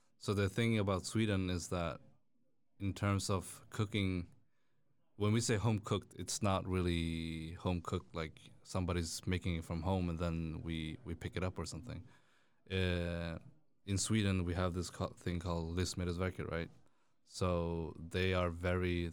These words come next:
thorough with their, like, checkups and stuff. And so you need to have a registered business. You need to have a registered kitchen. That's why I said with our kitchen, we open up the doors for other chefs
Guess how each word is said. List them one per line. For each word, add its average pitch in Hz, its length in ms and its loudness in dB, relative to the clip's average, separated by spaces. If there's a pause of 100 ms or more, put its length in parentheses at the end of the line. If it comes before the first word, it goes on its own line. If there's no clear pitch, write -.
(120)
thorough 87 380 2
with 82 260 -4
their, 80 440 -2
like, 78 240 -8
checkups - 380 -4
and 113 80 0
stuff. 123 220 0 (240)
And 85 480 -2
so 87 300 0
you 87 120 0
need 90 160 2
to 90 60 0
have 87 140 2
a 82 40 -2
registered 87 500 0
business. 90 440 -4
You 87 100 -2
need 87 180 -2
to 90 40 0
have 87 100 0
a 82 60 -4
registered 87 440 -4
kitchen. 95 300 -2
That's 82 200 -2
why 87 120 0
I 85 40 -2
said 82 260 -2 (840)
with 95 180 4
our 87 120 4
kitchen, 95 600 0 (680)
we 90 360 0
open 95 340 2
up 92 160 0
the 92 100 2
doors 90 440 2
for 85 320 -2
other 92 260 2
chefs - 460 -4